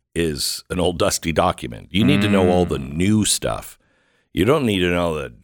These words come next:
Speaker 1: Constitution.
Speaker 2: Dusty
Speaker 1: Okay.
Speaker 2: old
Speaker 1: Yeah.
Speaker 2: document when we have this, uh, one that's alive right in
Speaker 1: <laughs> Yeah,
Speaker 2: front of us
Speaker 1: exactly
Speaker 2: that
Speaker 1: right.
Speaker 2: changes however we want it to change.
Speaker 1: Yeah. You know, if you missed any part of the program today, go back and listen to the whole podcast. You can get it, uh, n-,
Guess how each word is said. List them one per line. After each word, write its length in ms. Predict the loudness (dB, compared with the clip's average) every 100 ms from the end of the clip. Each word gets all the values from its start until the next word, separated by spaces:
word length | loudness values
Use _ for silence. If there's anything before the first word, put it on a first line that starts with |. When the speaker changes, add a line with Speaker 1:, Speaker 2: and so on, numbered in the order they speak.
| _ _ _ -8 -2 -2 0 -2
Speaker 1:
Constitution. 1040 | 0 -2 -6 -4 -2 -2 -4 -8 -16 -20 _
Speaker 2:
Dusty 420 | 2 2 0 2 2
Speaker 1:
Okay. 80 |
Speaker 2:
old 480 | 2 4 4 2 0
Speaker 1:
Yeah. 300 | 2 4 6
Speaker 2:
document 380 | 4 2 2 2
when 140 | 2
we 120 | 2 2
have 200 | 2 0
this, 200 | -2 0
uh, 180 | 2
one 460 | 2 0 0 2 2
that's 160 | 4 4
alive 600 | 6 6 6 4 2 4
right 140 | 4
in 60 | 4
Speaker 1:
<laughs> 20 |
Yeah, 60 | 4
Speaker 2:
front 160 | 2
of 100 | 2
us 80 | 4
Speaker 1:
exactly 320 | 4 4 4
Speaker 2:
that 80 | 4
Speaker 1:
right. 160 | 4 2
Speaker 2:
changes 420 | 2 2 2 2
however 280 | 4 4 4
we 100 | 4
want 180 | 4 2
it 80 |
to 60 | -2
change. 200 | 0 2
Speaker 1:
Yeah. 220 | 4 2 -2 -14 -12 0
You 100 | 2
know, 120 | 4
if 120 | 2
you 80 | 2
missed 240 | 0 0
any 140 | -2 2
part 180 | 2 2
of 40 |
the 60 | 2
program 360 | 2 2 2
today, 200 | 0 0
go 140 | 0 2
back 280 | 2 2 0
and 100 | -2
listen 240 | -2 -2
to 60 | 0
the 140 | 2
whole 240 | 4 2 2
podcast. 600 | 2 0 0 0 0 -2
You 80 | -2
can 160 | 0
get 160 | 2 2
it, 220 | 0 2
uh, 280 | 2 4
n-, 60 | 2